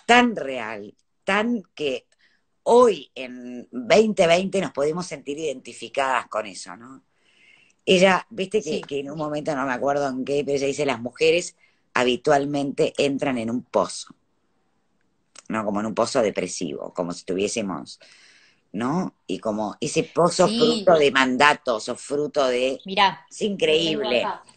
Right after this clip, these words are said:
Speaker 1: Yo lo, yo lo tengo... Porque yo me bajo acá. Uy.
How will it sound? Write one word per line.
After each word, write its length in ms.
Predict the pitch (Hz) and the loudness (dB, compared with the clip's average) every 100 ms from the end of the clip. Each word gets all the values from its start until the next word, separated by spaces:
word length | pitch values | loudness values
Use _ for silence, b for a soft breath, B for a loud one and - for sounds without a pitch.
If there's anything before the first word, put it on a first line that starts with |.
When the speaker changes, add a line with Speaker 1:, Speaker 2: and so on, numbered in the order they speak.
| - | -4
Speaker 1:
Yo 140 | 185 | 0
lo, 100 | 190 | 2
yo 180 | - 196 | 0 -2
lo 160 | 214 214 | 0 -2
tengo... 380 | 196 196 180 - _ _ _ _ _ _ _ - - _ - | -4 -8 -10 -14 _ _ _ _ _ _ _ -20 -20 _ -14
Porque 220 | 135 139 | -12 -8
yo 100 | 170 | -4
me 140 | 202 170 | 0 4
bajo 260 | 165 165 | 2 4
acá. 420 | 156 151 139 151 160 - - - - - _ _ _ _ | 4 4 4 0 -6 -12 -12 -8 -4 -4 _ _ _ _
Uy. 180 | - 113 | -12 -10